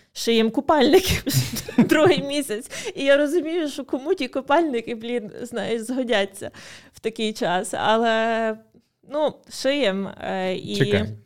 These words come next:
Speaker 2: перемога настане. Ми всі все одно захочемо поїхати кудись відпочити.
Speaker 1: Та,
Speaker 2: Ну.
Speaker 1: в Крим. <laughs> І наш.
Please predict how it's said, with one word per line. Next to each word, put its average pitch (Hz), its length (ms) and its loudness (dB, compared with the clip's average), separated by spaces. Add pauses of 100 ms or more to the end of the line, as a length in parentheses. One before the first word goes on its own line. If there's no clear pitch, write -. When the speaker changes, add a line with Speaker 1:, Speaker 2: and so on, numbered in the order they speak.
Speaker 2:
перемога 226 480 4
настане. 147 720 4 (140)
Ми 233 120 8
всі 220 240 2
все 190 180 2
одно 175 480 6
захочемо 131 480 2
поїхати 131 540 2
кудись 123 380 4
відпочити. 123 960 2
Speaker 1:
Та, 220 280 6
Speaker 2:
Ну. 220 140 0
Speaker 1:
в - 60 -20
Крим. 220 340 0 (180)
<laughs> 269 160 -4 (160)
І - 360 2
наш. 214 380 0